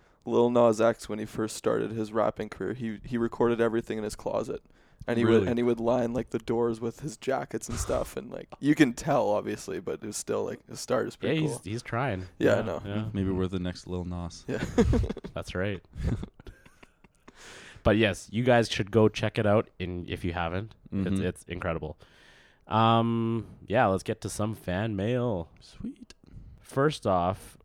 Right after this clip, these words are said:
Speaker 3: um, not much of a question, but more of a statement.
Speaker 2: Okay.
Speaker 3: I wanna get this out of the way, and this is from Dal Sunius. I don't even wanna take any cre-, a part of this.
Speaker 2: <laughs>
Speaker 3: He wanted, he was begging me to a-, to, to say this to you.
Speaker 2: Okay.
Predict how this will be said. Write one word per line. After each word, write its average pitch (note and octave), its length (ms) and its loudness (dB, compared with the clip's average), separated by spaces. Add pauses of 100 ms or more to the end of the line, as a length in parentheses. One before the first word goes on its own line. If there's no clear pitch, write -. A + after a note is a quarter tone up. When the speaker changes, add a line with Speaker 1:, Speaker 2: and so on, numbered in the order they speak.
(300)
Speaker 3:
um, G2+ 640 0 (420)
not G3 140 0
much F#3+ 120 2
of F3 60 2
a D#3+ 60 0
question, A#2 560 2
but A#2+ 140 -2
more G#2 160 2
of G#2 80 0
a - 20 -2
statement. G#2+ 680 -6 (380)
Speaker 2:
Okay. A2+ 140 -4
Speaker 3:
I G2 60 0
wanna G2+ 100 2
get F#2 120 -2
this F#2 120 -6
out G2 80 4
of F#2+ 60 2
the F#2 60 2
way, F2+ 400 0
and F2+ 220 -2
this G#2 160 -2
is B2 80 -4
from A2 200 -4
Dal F2 240 0
Sunius. E2+ 500 -4
I E2 80 -6
don't G2 120 -2
even F#2+ 120 -2
wanna F2 140 -2
take - 240 -8
any F2 100 -8
cre-, - 220 -12 (100)
a F2 60 -8
part - 240 -4
of E2 80 -6
this. E2+ 280 -6
Speaker 2:
<laughs> - 800 -20
Speaker 3:
He A#2 280 0
wanted, B2+ 440 4
he G#2+ 200 -2 (260)
was G2+ 160 -2
begging G2+ 440 -2
me F2+ 160 -4
to - 120 -6 (280)
a-, F2 40 -12
to, F2+ 200 -6
to - 140 -10
say F#2 160 -6
this E2+ 180 -6
to - 140 -14
you. D2+ 260 -8
Speaker 2:
Okay. F#2+ 300 -4